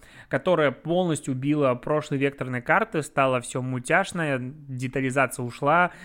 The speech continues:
сломался поиск, э, теперь офлайнового доступа нет, надо скачивать, как в Гугле, карты,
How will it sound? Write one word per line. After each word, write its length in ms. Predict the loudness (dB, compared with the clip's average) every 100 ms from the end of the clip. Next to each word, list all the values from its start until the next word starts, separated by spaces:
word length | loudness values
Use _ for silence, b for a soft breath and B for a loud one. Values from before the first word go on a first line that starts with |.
| -16 -14 -4
сломался 500 | 0 2 0 0 -6
поиск, 640 | 0 2 4 2 -2 -2
э, 240 | 2 2 0
теперь 360 | -2 0 0
офлайнового 500 | 2 0 0 -2 -4
доступа 440 | -4 -6 -6 -4 -2
нет, 340 | 0 0 0
надо 160 | -4 -4
скачивать, 440 | -2 -4 -4 -6
как 140 | -4
в 100 | -6
Гугле, 380 | -4 -2 2 0
карты, 480 | 2 0 2 -2